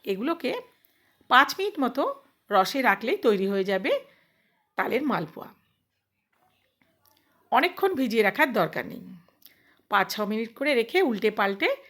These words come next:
এগুলোকে আলাদা জায়গায় তুলে নিতে হবে। আবার ভাজবো, আবার দেব। তো সার্ভ করে দিই।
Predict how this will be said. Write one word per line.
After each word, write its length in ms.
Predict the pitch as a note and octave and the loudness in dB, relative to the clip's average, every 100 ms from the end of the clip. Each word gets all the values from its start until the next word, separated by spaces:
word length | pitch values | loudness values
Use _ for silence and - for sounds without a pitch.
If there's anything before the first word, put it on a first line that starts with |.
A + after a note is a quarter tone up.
| _ - | _ -10
এগুলোকে 340 | F#3+ G3+ G#3+ | -6 -4 4
আলাদা 360 | D4+ G3+ G3+ A#3+ | 6 6 2 2
জায়গায় 320 | G#3 F#3+ C#4 | 0 0 0
তুলে 240 | D4+ G#3+ | 0 -2
নিতে 220 | F3 E3 E3+ | -2 -4 -8
হবে। 240 | F3 - - - - - | -10 -14 -20 -20 -14 0
আবার 280 | A#3+ E4+ D#4 | 4 6 6
ভাজবো, 360 | C#4 F#3+ A#3+ C#5+ - _ | 4 2 0 -2 -2 _
আবার 340 | - D4 B3+ E3+ | 4 6 6 4
দেব। 260 | D#3+ G3 - _ _ _ _ _ _ _ _ | -2 -6 -14 _ _ _ _ _ _ _ _
তো 100 | - | -6
সার্ভ 300 | D#4+ D#4+ D4+ D4+ | 2 6 6 6
করে 180 | E4+ E4 | 0 4
দিই। 220 | F#4+ C#5+ | 4 4